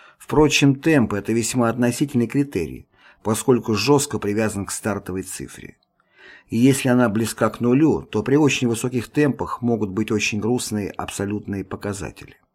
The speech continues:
На том первом этапе промышленность тянула за собой быстро развивающееся железнодорожное строительство, и вперед вырвалась тяжелая индустрия. Но уже к концу девяностых годов подъем сменился кризисом,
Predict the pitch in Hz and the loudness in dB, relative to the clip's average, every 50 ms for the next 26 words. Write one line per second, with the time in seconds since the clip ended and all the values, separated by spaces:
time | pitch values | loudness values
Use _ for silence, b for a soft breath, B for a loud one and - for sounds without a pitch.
0 | _ _ _ _ _ _ _ _ _ _ _ _ _ _ 85 85 90 95 107 117 | _ _ _ _ _ _ _ _ _ _ _ _ _ _ -4 -2 0 2 4 2
1 | 135 135 - 170 160 143 123 - 139 143 131 123 117 120 123 120 - - 151 151 | 2 2 2 4 4 4 4 6 8 8 8 8 8 6 6 4 4 4 4 4
2 | 143 139 104 92 - - 113 113 120 151 165 139 - 139 123 117 - _ - 120 | 4 2 0 -2 0 0 2 2 4 4 2 2 2 2 0 0 0 _ 0 4
3 | 117 131 131 127 123 117 107 110 107 - - 117 110 107 117 120 113 104 101 131 | 4 6 6 6 4 4 2 0 0 0 2 2 2 4 4 4 4 4 4 2
4 | 139 139 - - 120 113 107 98 98 107 110 117 120 120 120 110 - - 110 101 | 2 2 0 -2 0 0 0 0 0 2 2 4 4 4 2 2 2 0 0 -2
5 | - - 107 104 98 104 107 104 101 95 92 104 113 117 110 101 107 110 107 107 | 0 0 0 0 0 0 0 0 0 0 0 2 2 2 2 2 2 0 0 0
6 | - - 135 139 139 117 - 73 67 - - - - 50 - _ b b b b | 0 0 2 2 2 2 0 -6 -8 -8 -10 -10 -12 -16 -16 _ b b b b
7 | b b b b b b b 120 123 127 - 147 151 190 190 180 - 127 139 160 | b b b b b b b 2 2 4 6 8 8 8 8 6 4 2 4 6
8 | 156 147 139 135 131 - - - 107 101 104 120 120 123 127 123 - - - 117 | 6 6 6 6 4 2 0 -4 -4 -2 0 2 4 4 4 2 2 0 -2 -2
9 | 120 120 123 127 - - - - - 71 65 62 - - - _ _ _ _ _ | -2 0 0 -2 -4 -4 -8 -6 -6 -6 -6 -6 -10 -12 -16 _ _ _ _ _
10 | b b b b b b b b - 87 120 151 175 165 151 165 170 156 - - | b b b b b b b b -2 4 4 6 6 6 4 4 2 2 2 2
11 | 127 131 123 - 117 107 98 110 117 127 147 156 143 - - 104 101 101 90 90 | 2 4 2 2 -2 0 0 2 4 4 4 4 2 -2 -4 -4 -4 -4 -6 -6
12 | 78 67 65 - - - _ _ _ - 107 113 135 156 185 175 - - 120 110 | -6 -8 -8 -10 -10 -16 _ _ _ -2 -2 -2 0 0 0 -2 0 0 2 2
13 | 113 123 131 - - - - 87 85 85 73 71 69 - - - 55 - | 2 2 0 -2 -6 -8 -8 -8 -8 -8 -8 -10 -12 -12 -12 -12 -12 -14